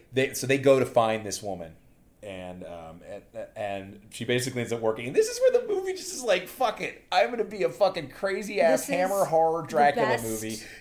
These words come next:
Speaker 2: part
Speaker 1: just,
Speaker 2: of
Speaker 1: they're
Speaker 2: this
Speaker 1: like,
Speaker 2: whole
Speaker 1: they're like, "Oh yeah, it's an insane asylum that she
Speaker 2: Yeah, they
Speaker 1: works at."
Speaker 2: dropped her off at the insane
Speaker 1: Insane
Speaker 2: asylum
Speaker 1: asylum.
Speaker 2: where she works as a nurse.
Speaker 1: As a nurse. And it's,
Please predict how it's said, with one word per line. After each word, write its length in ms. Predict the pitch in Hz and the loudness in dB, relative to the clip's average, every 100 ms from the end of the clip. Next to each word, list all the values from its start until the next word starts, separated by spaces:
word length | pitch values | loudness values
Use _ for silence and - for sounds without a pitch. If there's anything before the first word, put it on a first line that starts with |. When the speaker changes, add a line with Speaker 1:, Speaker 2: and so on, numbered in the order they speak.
| - - | -20 -6
Speaker 2:
part 300 | 214 208 220 | -2 -2 -4
Speaker 1:
just, 100 | - | -10
Speaker 2:
of 80 | 196 | 0
Speaker 1:
they're 100 | 247 | 2
Speaker 2:
this 80 | 240 | 2
Speaker 1:
like, 160 | 190 | 0
Speaker 2:
whole 80 | 196 - - | -6 -16 -4
Speaker 1:
they're 100 | 202 | 4
like, 280 | 185 - - | 4 2 2
"Oh 140 | 214 | 4
yeah, 300 | 214 196 160 156 | 6 4 4 0
it's 220 | 185 185 | -6 -6
an 80 | 190 | -8
insane 360 | 156 - 175 | -4 -2 -2
asylum 460 | 165 - 107 92 92 | 0 4 2 2 -12
that 140 | 95 | -12
she 80 | 240 | -8
Speaker 2:
Yeah, 80 | 233 | -4
they 40 | |
Speaker 1:
works 160 | 247 240 | -4 -2
at." 40 | |
Speaker 2:
dropped 300 | 226 262 294 | 0 0 0
her 100 | 302 | -4
off 220 | 247 233 240 | -4 -4 -8
at 80 | |
the 100 | 240 214 | -10 -10
insane 380 | 196 - 123 | -8 -4 -2
Speaker 1:
Insane 80 | 196 | -2
Speaker 2:
asylum 280 | 107 208 90 | 0 0 0
Speaker 1:
asylum. 180 | 185 90 | -2 -6
Speaker 2:
where 120 | 190 | -6
she 220 | - - | -8 -10
works 380 | 190 170 160 - | -10 -10 -10 -12
as 100 | 185 185 | -14 -14
a 20 | |
nurse. 400 | 135 - - - | -16 -18 -20 -8
Speaker 1:
As 200 | 127 107 | -6 -6
a 20 | |
nurse. 300 | 101 87 87 | -8 -8 -10
And 100 | - | -6
it's, 160 | 117 | -6